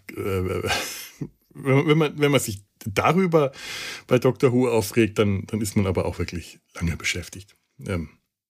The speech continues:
weil, weil, weil ja, also Doctor Who ist halt einfach eine Serie, die so oft die interne Logik, die innere Logik, den inneren Kanon oder einfach, äh, Plausibilitäten und alles über den Haufen geworfen hat und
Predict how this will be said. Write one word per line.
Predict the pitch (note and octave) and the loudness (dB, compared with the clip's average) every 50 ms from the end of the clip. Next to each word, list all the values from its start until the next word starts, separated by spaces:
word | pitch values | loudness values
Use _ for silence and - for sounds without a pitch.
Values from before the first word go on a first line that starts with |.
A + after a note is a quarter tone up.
| _ _ - | _ _ 0
weil, | B2+ A2+ G2+ G2 - | 2 2 2 2 0
weil, | G#2 G2+ F#2+ G2+ G2 | -2 -2 -2 -2 -2
weil | G#2 G2+ G2 F#2+ F2+ F2+ - - - _ _ _ - - - - - _ - | 0 0 2 0 -2 -4 -8 -18 -20 _ _ _ -20 -20 -20 -20 -20 _ -16
ja, | - - - - | -14 -14 -14 -10
also | - F#2 G2 | -8 -6 0
Doctor | - A2+ G2 - - G2 - - | 0 0 0 2 0 0 0 2
Who | G#2+ G#2 G#2 | 2 0 2
ist | G#2 - - G2 G2+ | 2 2 0 2 4
halt | A#2+ G#2+ G2 | 2 2 2
einfach | - F#2+ F#2 E2+ - - G2 | 2 0 -2 -2 -2 -4 -2
eine | G#2+ G2 F#2+ F#2+ F2+ | 0 2 2 2 2
Serie, | - - - F#2+ F#2 F#2 F#2 F#2 F#2 F2+ F#2+ - - - - - - - - _ - - | 2 2 2 2 2 4 4 2 2 0 -2 -6 -12 -12 -12 -14 -14 -16 -18 _ -2 0
die | G2 G2 G2 F#2+ F#2+ F#2+ F#2+ - _ _ - | 2 4 4 2 2 0 -4 -6 _ _ -4
so | - - - - - B2+ D3+ - | -2 0 0 2 4 4 2 4
oft | - B2 A2+ G2+ - - | 2 2 0 0 -2 -8
die | - A2+ - - | -8 -8 -4 0
interne | A#2 G#2+ G#2 - F#2 A2+ A#2 C3 B2 G#2 | 0 0 0 2 0 2 4 4 4 4
Logik, | F#2+ F#2 G2+ A2 B2+ A#2+ - A2 F#2+ - | 4 2 4 4 2 4 2 0 0 0
die | - - G2+ | -4 -6 -2
innere | - B2+ C3+ C#3 B2 G#2+ A2 | 0 2 4 4 4 2 2
Logik, | G2+ G2+ G#2+ A#2 A#2+ - G2+ - | 2 2 2 2 0 -2 -4 -2
den | - F#2+ F#2 | 0 0 2
inneren | - A2+ A#2+ C3 A#2+ A2 G#2+ G2 F#2+ | 2 4 4 4 2 2 2 0 0
Kanon | F#2+ - G2+ G2 G#2 A#2 B2 A2+ G#2+ G2+ G2 F#2+ | 0 0 0 0 2 4 4 4 4 2 2 2
oder | - G2 G2+ G2 - - - | 2 2 2 2 2 0 -2
einfach, | G2+ F#2+ - A2 F#2+ - - - | 0 2 4 2 2 2 -2 -6
äh, | - - A2 G#2 G2 G2 G2 F#2+ | -4 -2 2 2 4 4 2 2
Plausibilitäten | F#2+ - - - G2 G2+ G#2+ G2+ - G#2+ G2+ G2+ F#2+ F#2+ F#2 - - G2+ A2 A#2+ A#2 - A#2+ | 0 -4 -6 0 4 4 4 4 2 0 0 2 2 2 0 2 4 4 4 4 2 2 2
und | G2+ G2 | 2 2
alles | F#2+ G#2 G#2 A2 A2 G#2 G2+ - - | 2 2 2 4 2 2 0 -2 -6
über | - C#3+ B2 A#2 | -2 0 2 4
den | G#2+ G#2 F#2+ G2 | 4 4 2 2
Haufen | F#2 G#2 C3 C3 - B2+ G#2 | 2 2 2 4 4 2 2
geworfen | F#2+ F2+ - F#2+ F2+ G2 G2 - A2+ F#2+ F2+ | 2 2 0 2 2 2 2 2 0 2 2
hat | G#2+ A2 - | 2 0 0
und | - A2 A2 G#2 G2+ G2+ | 0 0 2 2 2 0